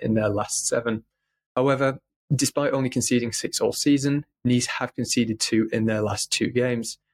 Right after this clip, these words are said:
As they begin to open up offensively, they are opening themselves up to conceding more and more, and Reims' goal on Sunday was the first conceded by Les Aiglons at the Allianz Riviera since the twentieth of August. There is therefore reason for hope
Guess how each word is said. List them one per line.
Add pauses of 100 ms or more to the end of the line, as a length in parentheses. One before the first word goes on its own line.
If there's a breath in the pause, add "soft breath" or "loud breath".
(440)
As
they
begin
to
open
up (280)
offensively,
they
are
opening
themselves
up (100)
to
conceding
more
and
more, (480 soft breath)
and
Reims'
goal
on
Sunday
was
the
first
conceded
by
Les
Aiglons (180)
at
the
Allianz
Riviera
since
the
twentieth
of
August. (680)
There
is
therefore
reason
for
hope